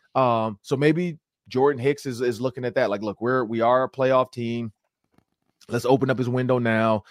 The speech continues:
so that he can come back for the playoffs, let his leg completely heal." Um, Ivan Pace Junior has been playing great. Uh, but Sam,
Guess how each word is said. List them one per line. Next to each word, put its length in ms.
so 160
that 80
he 80
can 140
come 120
back 160
for 80
the 80
playoffs, 560
let 200
his 140
leg 280
completely 460
heal." 440
Um, 460
Ivan 320
Pace 260
Junior 300
has 80
been 140
playing 320
great. 380
Uh, 220
but 120
Sam, 420